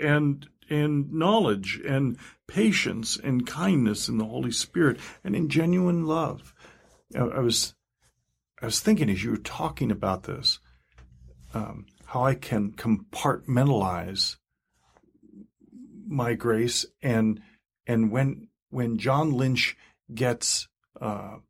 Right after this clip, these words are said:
sideways, even on a day of traveling with an airline, suddenly it is a, everything in the universe is about taking care of John Lynch and getting him home.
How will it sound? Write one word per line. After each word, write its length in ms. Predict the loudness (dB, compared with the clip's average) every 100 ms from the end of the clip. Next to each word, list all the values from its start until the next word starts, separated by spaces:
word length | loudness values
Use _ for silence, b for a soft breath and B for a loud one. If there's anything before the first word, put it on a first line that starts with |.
| _ -8
sideways, 800 | 0 2 2 2 0 0 -2 -6 _ _ _ _ _ _ _
even 260 | 2 4 6
on 140 | 4 4
a 60 |
day 440 | 2 0 0 -2 -4
of 180 | -6
traveling 600 | -6 0 0 0 -4 -10 -16 -8
with 220 | -4 -2
an 140 | -2
airline, 460 | 0 0 0 -2 -10 B B B
suddenly 560 | -4 2 2 2 0 0
it 120 | 0
is 120 | 0 0
a, 140 | -2 -8 _ _ _ _ 0
everything 420 | 2 2 2 2
in 80 | 2
the 80 |
universe 560 | 2 2 2 0 -2 -4 b b b _
is 180 | 0 2
about 480 | 0 -2 0 0 -2 _ b _
taking 420 | 0 0 0 -2
care 300 | 0 0 2
of 120 | 2 0
John 380 | 0 2 2
Lynch 240 | 4 2 2
and 140 | 0
getting 280 | 2 2 0
him 220 | -2 -6
home. 320 | -6 -8 -10